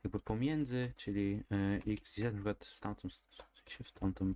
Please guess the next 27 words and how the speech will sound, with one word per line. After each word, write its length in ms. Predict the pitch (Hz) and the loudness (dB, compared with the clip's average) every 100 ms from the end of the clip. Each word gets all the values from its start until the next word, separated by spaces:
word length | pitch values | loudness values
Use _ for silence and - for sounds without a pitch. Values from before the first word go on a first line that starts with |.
| - _ - - _ | -4 _ -20 -20 _
pomiędzy 320 | 160 160 143 | 0 2 2
dwoma 340 | 127 123 117 110 | 0 0 -2 -2
jakby 200 | 104 101 | -4 -4
tymi, 320 | - 104 113 | -2 0 0
żeby 340 | 104 98 98 - _ - | 0 0 0 -2 _ -12
odkryć 340 | - 101 - | -4 -4 -2
jak 160 | 107 - | -4 0
najmniej 540 | 98 98 95 95 90 | 2 4 4 2 0
właśnie 240 | - - - | -4 -8 -4
terenu, 400 | - 143 131 123 - - - - _ - | -2 2 2 0 -6 -20 -20 -20 _ -4
bo 140 | 131 | 0
jeżeli 240 | 131 120 117 | 2 2 2
ma 120 | 104 | 2
być 100 | 95 | 0
właśnie 220 | 98 - | -4 -8
aktywacja 420 | - 101 - 92 | -6 -6 -4 -6
dungeonów, 720 | 85 127 143 120 110 110 - - _ _ _ - - _ - | -2 0 2 2 2 0 -4 -20 _ _ _ -20 -20 _ -2
e, 40 | 101 101 101 101 | 2 4 2 2
z 100 | 104 | -2
przecieków 580 | - - - 101 - 101 | -6 -6 -2 -4 -2 -2
jakichś, 520 | 98 - 139 147 - 151 | -2 0 -2 0 -6 -2
e, 40 | |
no 300 | 143 139 135 - | 2 4 2 0
to, 320 | 117 107 107 - _ _ - - - - - - _ - | 0 2 2 -2 _ _ -16 -16 -20 -20 -20 -20 _ -6
no, 80 | 110 | -6
podziemne 560 | - 110 117 117 110 107 | -4 -2 0 0 0 -2
tereny 560 | 101 95 98 95 95 | 0 0 0 0 -2